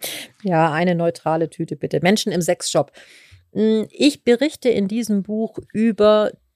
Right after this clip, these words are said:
letztendlich die Boutique Bizarre, ähm, über ihre Kunden, über unsere Erlebnisse mit unseren Kunden, auch über uns selbst. Äh, wir sind überhaupt eine Truppe, die sich gut selber auf den Arm nehmen kann und nicht immer so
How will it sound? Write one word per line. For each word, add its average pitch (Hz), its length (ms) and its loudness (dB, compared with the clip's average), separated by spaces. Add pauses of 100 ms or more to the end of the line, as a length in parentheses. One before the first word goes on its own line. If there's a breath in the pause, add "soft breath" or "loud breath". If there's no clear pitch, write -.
(140)
letztendlich 180 480 2
die - 80 -10
Boutique 175 400 -8
Bizarre, 165 420 0 (500)
ähm, 180 520 0
über 185 220 2
ihre 180 260 -4
Kunden, 277 460 -6
über 185 220 0
unsere 180 260 -2
Erlebnisse 196 600 0
mit 190 180 -2
unseren 185 360 -6
Kunden, 180 400 -6
auch 233 220 2
über 233 140 0
uns 208 240 -4
selbst. 254 460 0 (640 soft breath)
Äh, 196 240 4
wir 208 120 4
sind 202 140 -4
überhaupt 196 320 -2
eine 190 80 -4
Truppe, 208 260 -2
die 196 100 -2
sich 180 200 -4
gut 208 180 -8
selber 190 280 2
auf - 100 -2
den 190 100 -4
Arm 185 200 -4
nehmen 185 320 -2
kann 185 200 -2
und 180 120 -2
nicht 185 300 -10
immer 180 240 -4
so 175 180 -6